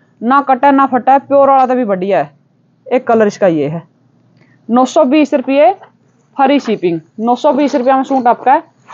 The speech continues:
घर तक पहुंच जाएगा। एक color जो रहने वाला इसका ये,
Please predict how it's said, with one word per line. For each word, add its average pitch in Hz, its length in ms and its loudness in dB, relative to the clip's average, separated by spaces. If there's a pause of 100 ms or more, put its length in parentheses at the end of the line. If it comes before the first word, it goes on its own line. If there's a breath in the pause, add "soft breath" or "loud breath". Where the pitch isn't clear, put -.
घर 233 180 -2
तक - 260 -4
पहुंच 156 220 0
जाएगा। 170 200 2 (1400)
एक 269 160 0
color 269 220 2
जो 240 100 2
रहने 214 220 0
वाला 220 180 2
इसका 202 220 -2
ये, 135 180 -4